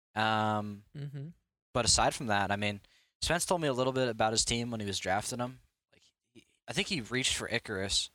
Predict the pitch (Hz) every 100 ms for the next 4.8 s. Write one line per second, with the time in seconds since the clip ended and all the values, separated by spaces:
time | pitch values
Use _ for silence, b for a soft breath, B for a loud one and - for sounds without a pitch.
0 | b b b _ - 104 98 - _ _
1 | _ 123 123 - 196 - - - 147 -
2 | - 139 113 110 110 101 - 104 92 92
3 | 107 - _ _ _ _ _ _ - 120
4 | 123 131 120 - - 123 135 131